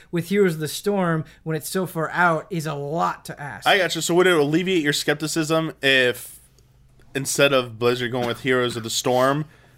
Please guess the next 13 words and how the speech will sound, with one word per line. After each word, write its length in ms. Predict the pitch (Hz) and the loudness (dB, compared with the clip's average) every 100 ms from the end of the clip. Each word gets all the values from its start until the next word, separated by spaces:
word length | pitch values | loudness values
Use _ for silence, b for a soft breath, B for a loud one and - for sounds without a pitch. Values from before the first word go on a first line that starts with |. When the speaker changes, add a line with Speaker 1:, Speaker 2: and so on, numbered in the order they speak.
| b | b
Speaker 2:
they 200 | 131 143 | -2 2
had 120 | 139 139 | 2 2
spent 160 | 151 | 0
those, 260 | 143 143 120 | 2 2 0
that 220 | 113 120 120 | 0 0 2
resources 440 | 131 147 139 127 | 0 2 0 -2
on 120 | 120 | -4
trying 160 | 131 131 | -2 -2
to 40 | |
do 80 | 131 | -2
something 280 | 131 127 104 | -4 -6 -2
different? 360 | 117 113 135 135 120 | -2 0 -2 0 0
Other, 340 | 123 135 135 | 2 2 0